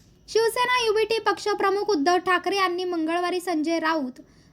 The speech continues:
अनिल देसाई, सुभाष देसाई, सुनील प्रभू आणि राजन विचारे यांच्यासह पक्षाच्या ज्येष्ठ नेत्यांची महत्त्वपूर्ण बैठक घेतली. या, यामध्ये प्रमुख विधानसभा मतदारसंघात निवडणूक लढवण्याची रणनीती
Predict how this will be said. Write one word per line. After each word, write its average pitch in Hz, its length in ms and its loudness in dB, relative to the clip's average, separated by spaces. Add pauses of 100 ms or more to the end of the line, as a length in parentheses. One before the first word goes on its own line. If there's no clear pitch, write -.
अनिल 415 320 2
देसाई, 415 520 0
सुभाष 359 600 2
देसाई, 349 560 0
सुनील 339 400 0
प्रभू 330 420 2 (680)
आणि 359 200 0
राजन 415 580 -2
विचारे 381 380 0
यांच्यासह 349 600 0
पक्षाच्या 349 500 -2
ज्येष्ठ 302 360 -2
नेत्यांची 349 500 2
महत्त्वपूर्ण 339 720 0
बैठक 285 420 0
घेतली. 311 420 2 (640)
या, 381 120 2 (460)
यामध्ये 453 560 -2
प्रमुख 427 400 -4
विधानसभा 381 600 0
मतदारसंघात 339 840 0
निवडणूक 320 460 2
लढवण्याची 311 520 2
रणनीती 302 580 0